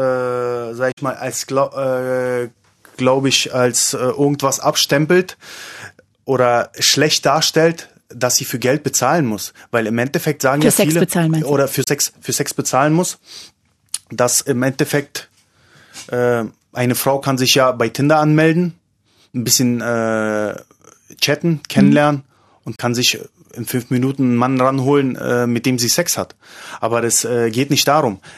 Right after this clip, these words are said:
Speaker 1: Es geht ja darum, dass, ähm, die Frau auf ihren Höhepunkt kommt oder, äh, Spaß an dem hat. Weil im Endeffekt bei Tinder kannst du dir ja, äh, kann, kannst du jemanden kennenlernen, kannst dich mit ihm treffen,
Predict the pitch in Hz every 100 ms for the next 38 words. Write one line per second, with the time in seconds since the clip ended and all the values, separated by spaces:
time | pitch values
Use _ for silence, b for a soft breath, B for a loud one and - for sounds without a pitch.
0 | - - 127 127 127 120 135 143 123 123
1 | - 127 120 120 117 - _ _ _ _
2 | _ _ _ _ _ _ _ - 117 -
3 | 127 156 - 131 120 - 139 131 117 160
4 | 160 120 101 - 104 95 - B B -
5 | 120 113 110 120 113 110 - 131 151 -
6 | - 120 107 113 107 107 - B B -
7 | 110 113 120 131 143 139 - 117 - 139
8 | 151 143 135 123 - 120 123 120 117 110
9 | 113 110 104 - 123 - 120 110 - 123
10 | 120 127 127 110 123 131 147 175 208 _
11 | B B B B B B B - 127 -
12 | 135 131 131 117 123 139 185